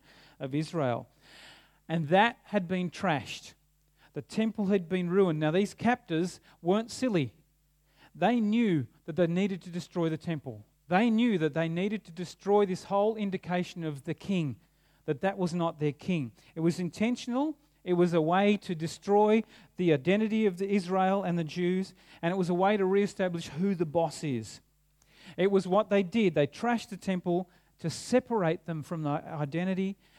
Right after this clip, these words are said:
and separate them from that supernatural leadership that the people followed. So the captors didn't just take the people, they knew how to destroy history and the culture of the people as well.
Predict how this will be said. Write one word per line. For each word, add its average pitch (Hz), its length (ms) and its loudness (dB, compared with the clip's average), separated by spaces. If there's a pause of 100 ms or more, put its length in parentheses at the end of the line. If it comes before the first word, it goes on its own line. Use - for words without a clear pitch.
(100)
and 139 120 -8
separate 196 800 -2
them 165 260 -4 (840)
from 151 200 -2
that 139 160 -4
supernatural 160 720 -6
leadership 147 520 -4
that - 120 -20
the 143 60 -10
people 131 320 -10
followed. 123 420 -6 (500)
So 196 160 2
the 185 80 2
captors 240 400 0
didn't 226 260 -2
just 190 200 -2
take 208 220 0
the 190 80 -10
people, 180 340 -2
they 185 220 0
knew 226 200 0
how 180 200 2
to 175 80 2
destroy 180 880 0 (260)
history 170 640 -4 (280)
and 156 200 -4
the 147 40 -2
culture 156 460 -4
of 139 80 -2
the 135 60 -6
people 135 380 -8
as 127 120 -6
well. 127 380 -4